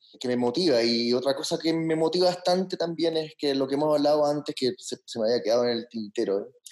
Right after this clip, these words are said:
esta desmitificación de la naturaleza, ¿no? Que como un lugar, eh, romántico y, claro, por un lado, eh, podemos decir que este lugar casi inhabitable ha sido muy habitado,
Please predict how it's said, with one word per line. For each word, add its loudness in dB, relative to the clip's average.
esta 0
desmitificación -2
de 0
la 2
naturaleza, 0
¿no? -2
Que -4
como -2
un 2
lugar, 2
eh, 0
romántico 0
y, 0
claro, -2
por 0
un 2
lado, 2
eh, 2
podemos -2
decir -8
que -12
este -4
lugar 0
casi -6
inhabitable 0
ha 2
sido 0
muy 0
habitado, 2